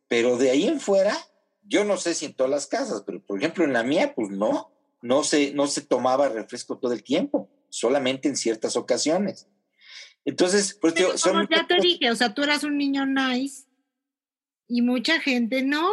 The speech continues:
Speaker 2: papá. Entonces, <laughs> mucha gente también, lo único que les alcanza es para comprarse una coca y unas papas,
Speaker 1: Pero
Speaker 2: ¿no?
Speaker 1: curiosamente, mucha gente, y, y, y en mi época, hija, había mucha gente que prefería el refresco al agua.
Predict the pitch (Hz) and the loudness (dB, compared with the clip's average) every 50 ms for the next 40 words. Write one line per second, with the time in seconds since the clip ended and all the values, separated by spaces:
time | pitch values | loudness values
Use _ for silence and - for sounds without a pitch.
0 | 453 440 392 285 220 202 - 190 165 151 - - - - 180 185 185 208 220 233 | -2 -2 -2 -4 -4 -2 -4 -4 -4 -4 -6 -10 -14 -8 -6 -6 -4 -2 0 0
1 | 233 208 254 294 294 226 202 - - _ _ _ _ _ _ _ - - - _ | 0 0 0 0 0 -2 -4 -6 -10 _ _ _ _ _ _ _ -20 -20 -20 _
2 | - 233 240 214 320 330 339 330 302 277 269 247 294 254 - 262 233 226 220 240 | -4 -2 0 2 0 0 2 2 0 0 0 -4 -6 -4 -4 -2 -2 0 0 0
3 | 269 302 320 302 262 226 220 233 269 262 - 254 208 - 220 214 202 202 214 202 | 0 -2 -2 0 0 0 0 0 -2 -2 -4 -6 -4 -2 -2 -2 0 0 -2 -2
4 | 208 202 233 226 226 226 202 208 196 226 233 202 - 202 202 196 175 180 180 180 | -2 -2 -2 -2 -2 -2 -2 0 0 0 -2 -2 -4 -4 -4 -4 -4 -4 -6 -4
5 | 190 190 196 202 208 202 196 190 - 202 196 - 196 202 190 185 185 180 165 - | -2 -4 -2 0 0 0 0 0 -2 -6 -6 -4 -4 -4 -4 -4 -6 -8 -10 -8
6 | - 233 214 - - - - - _ _ _ _ _ _ _ _ _ 131 120 120 | -10 -10 -10 -10 -16 -18 -18 -20 _ _ _ _ _ _ _ _ _ 2 2 2
7 | 107 - - 113 113 127 123 - 147 139 139 139 135 - - 151 147 135 139 139 | 0 0 0 2 2 2 0 0 -2 0 0 -2 -2 -2 -2 0 0 0 0 -2
8 | - - 143 139 - 147 139 131 - - 139 120 - - _ _ _ _ _ - | -2 -2 -4 -2 -2 -4 -4 -2 0 0 0 0 0 -6 _ _ _ _ _ -20
9 | - - _ 98 - - - 101 98 92 92 - 101 98 95 - 101 104 101 101 | -20 -20 _ -18 -18 -12 -6 -6 -6 -6 -4 -2 -2 -2 0 0 0 0 0 0
10 | 107 113 120 - - - 120 101 - 123 113 95 - 123 139 135 - _ - 101 | 2 2 0 0 0 -4 -6 -2 0 0 0 2 0 -2 -2 -2 -4 _ -4 -2
11 | 107 117 123 131 135 - - 107 117 127 123 - - - - 98 - 101 95 - | 0 0 0 -2 -2 -2 -4 0 0 -2 -2 -4 -6 -6 -6 -4 -2 -4 -2 0
12 | 104 104 113 120 113 101 95 98 104 - - - 87 87 104 131 151 135 98 - | 2 2 2 2 0 0 0 0 -2 0 0 -2 0 0 2 2 0 0 -2 -6